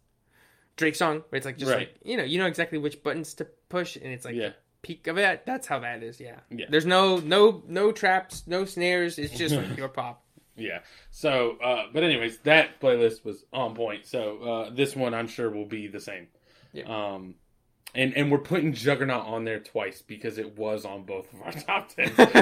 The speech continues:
Speaker 2: you
Speaker 1: It
Speaker 2: hear that song
Speaker 1: deserves to be on
Speaker 2: twice
Speaker 1: there
Speaker 2: as
Speaker 1: twice.
Speaker 2: much as any other song, despite it being, uh, fourth and second. Um, it, it didn't get first on either of our lists. You're still gonna hear it more than any other fucking song on there. Um,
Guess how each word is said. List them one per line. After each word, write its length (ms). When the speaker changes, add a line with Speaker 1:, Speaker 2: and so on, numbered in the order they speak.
Speaker 2:
you 80
Speaker 1:
It 40
Speaker 2:
hear 220
that 180
song 140
Speaker 1:
deserves 100
to 80
be 100
on 80
Speaker 2:
twice 120
Speaker 1:
there 80
Speaker 2:
as 100
Speaker 1:
twice. 380
Speaker 2:
much 100
as 220
any 280
other 200
song, 320
despite 340
it 180
being, 440
uh, 320
fourth 380
and 280
second. 400
Um, 340
it, 180
it 160
didn't 260
get 200
first 400
on 240
either 240
of 140
our 180
lists. 400
You're 140
still 280
gonna 160
hear 180
it 80
more 180
than 200
any 260
other 160
fucking 340
song 240
on 120
there. 520
Um, 440